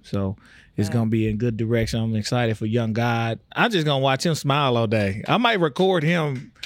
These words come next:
Speaker 1: recording just so I can see him smiling all day. That's all he gonna do. That's all he gonna do.
Speaker 2: You gonna be there to the eighth?
Speaker 1: No, no, he's
Speaker 2: Oh,
Speaker 1: just
Speaker 2: just
Speaker 1: there
Speaker 2: one
Speaker 1: one,
Speaker 2: day?
Speaker 1: that one day. S-,
Speaker 2: Ah, s-, that's
Speaker 1: so that,
Speaker 2: enough.
Speaker 1: yeah, that, but that
Speaker 2: Go
Speaker 1: one
Speaker 2: back.
Speaker 1: day is the production live. So that's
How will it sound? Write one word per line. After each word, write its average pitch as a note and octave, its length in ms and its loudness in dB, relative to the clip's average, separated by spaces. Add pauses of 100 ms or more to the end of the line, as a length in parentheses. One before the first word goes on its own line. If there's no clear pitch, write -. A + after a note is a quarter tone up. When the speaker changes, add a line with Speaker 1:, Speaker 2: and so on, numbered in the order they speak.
(100)
Speaker 1:
recording C#3 560 2
just C3+ 180 2
so C#3+ 60 2
I C#3 100 2
can B2+ 100 -2
see C3+ 120 0
him C3+ 120 2
smiling C3 480 0
all D3+ 240 2
day. D3+ 100 4
That's G#3+ 140 2
all A3 140 4
he G3+ 40 4
gonna D#3 240 0
do. D3+ 300 0 (320)
That's A3 220 2
all C#4 200 4
he B3+ 80 4
gonna G3 260 4
do. G3 180 4
Speaker 2:
You E3 40 2
gonna D#3+ 220 0
be E3+ 60 4
there C#4 160 2
to D#4+ 100 -2
the A#3 120 2
eighth? C#4+ 280 0 (240)
Speaker 1:
No, C3 300 2
no, A2+ 160 0
he's G#2+ 40 0
Speaker 2:
Oh, - 40 2
Speaker 1:
just A#2+ 80 -2
Speaker 2:
just A#2+ 140 0
Speaker 1:
there A#2+ 160 0
Speaker 2:
one B2 160 -2
Speaker 1:
one, - 60 -6
Speaker 2:
day? C3 120 -10
Speaker 1:
that B2 140 2
one C3+ 160 0
day. C3+ 220 2
S-, - 180 -6
Speaker 2:
Ah, B3 260 2
s-, - 240 -10
that's A3+ 160 0
Speaker 1:
so E3 80 0
that, D3 100 0
Speaker 2:
enough. E3 220 -6
Speaker 1:
yeah, C#3+ 240 2
that, C#3+ 240 0
but C#3 140 0
that D#3 140 2
Speaker 2:
Go - 40 -4
Speaker 1:
one D3 140 0
Speaker 2:
back. C#3+ 80 -2
Speaker 1:
day D#3 240 2
is A#2+ 200 0 (160)
the A#2+ 140 0
production C3 640 -2
live. G2+ 400 -2
So A#2+ 160 -2
that's C3 240 0